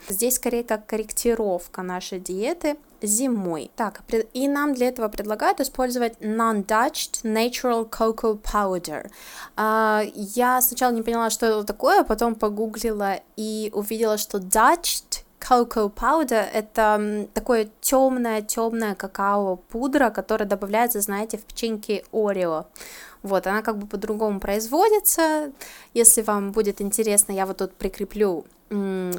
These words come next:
получается, два фото, э, с разными видами какао-пудры. И вот как раз, э, нам предлагают использовать non-dutch, то есть более такая, э, цвета молочного шоколада какао-пудра,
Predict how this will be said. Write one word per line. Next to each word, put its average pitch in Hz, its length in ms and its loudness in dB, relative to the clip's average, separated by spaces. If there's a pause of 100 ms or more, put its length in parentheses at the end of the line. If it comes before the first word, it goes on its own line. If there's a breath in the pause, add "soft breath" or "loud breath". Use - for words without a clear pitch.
получается, 185 680 -4
два 190 220 0
фото, 240 720 0 (180)
э, 185 260 -6
с - 200 0
разными 196 640 -2
видами 190 520 -4 (380 loud breath)
какао-пудры. 254 1400 6
И 220 140 -2
вот 208 160 -2
как 208 160 -14
раз, 226 420 0
э, 190 680 -2
нам 233 240 0
предлагают 214 540 0 (300)
использовать 208 560 -4
non-dutch, 202 760 0
то 220 80 -2
есть 196 180 -2
более 208 380 -2
такая, 190 720 -4
э, 185 320 -4 (520)
цвета 226 320 0
молочного 202 680 -2
шоколада 196 800 0
какао-пудра, 180 1200 -4